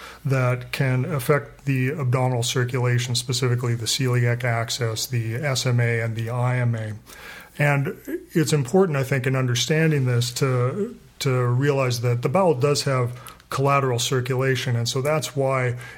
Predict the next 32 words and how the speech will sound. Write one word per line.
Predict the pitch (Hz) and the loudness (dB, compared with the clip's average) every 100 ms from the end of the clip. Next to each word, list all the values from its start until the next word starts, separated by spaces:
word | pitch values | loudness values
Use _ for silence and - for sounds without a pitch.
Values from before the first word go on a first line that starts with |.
| - | -2
it | 135 | 0
doesn't | 147 131 127 | 2 2 0
infarct | 147 120 - 139 131 127 | 0 -2 2 2 2 0
and | 120 | -2
die | 117 127 123 | 0 0 2
immediately | 117 127 196 151 117 117 | 2 2 2 2 -2 -4
like | 113 117 113 | -2 -2 -2
brain | 117 127 131 | 0 0 0
tissue | 120 127 120 127 117 | 0 -2 0 0 0
or | 110 | -2
a | |
cardiac | 107 - 156 160 117 110 - | -6 2 2 2 0 -2 -2
muscle | 120 113 - 117 104 - - - | -2 -2 -2 -4 -4 -12 -12 -2
when | 135 135 135 131 | 0 2 2 2
we | 123 | 0
get | 123 123 | 0 0
an | 120 | 2
interruption | 120 117 117 117 120 120 | 2 0 0 0 0 -2
of | |
the | 110 | -2
circulation | - 120 120 120 120 120 120 | -2 -2 -2 0 0 0 -2
there. | 110 104 104 - - - - _ - - | -4 -8 -12 -18 -20 -20 -20 _ -18 -2
And | 156 143 139 131 180 - - _ - | 0 2 2 0 -2 -10 -20 _ -8
the | 147 127 | -2 0
way | 127 147 165 170 | 4 4 6 4
in | 147 | 2
which | 135 131 123 | 0 -2 -2
the | 127 | -2
blood | 120 127 123 | 0 0 0
flow | - 123 117 | 0 0 0
is | 110 | -2
reduced | 113 117 175 226 139 123 | -4 -2 0 2 2 0